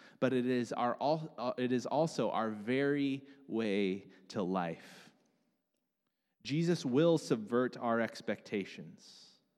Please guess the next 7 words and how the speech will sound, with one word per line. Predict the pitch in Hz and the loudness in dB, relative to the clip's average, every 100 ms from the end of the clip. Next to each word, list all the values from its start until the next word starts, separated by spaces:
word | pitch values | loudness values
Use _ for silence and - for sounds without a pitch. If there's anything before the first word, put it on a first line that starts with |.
| _ _ _ _ _ _ _ _ _ _ _ _ - | _ _ _ _ _ _ _ _ _ _ _ _ -4
He | |
did | 120 139 | 0 2
that | 131 113 | 2 0
week | 127 120 | -2 -2
in | 120 | -4
Jerusalem, | 110 107 107 - - - _ _ _ | -4 -4 -6 -8 -18 -20 _ _ _
right? | 113 127 | -12 -12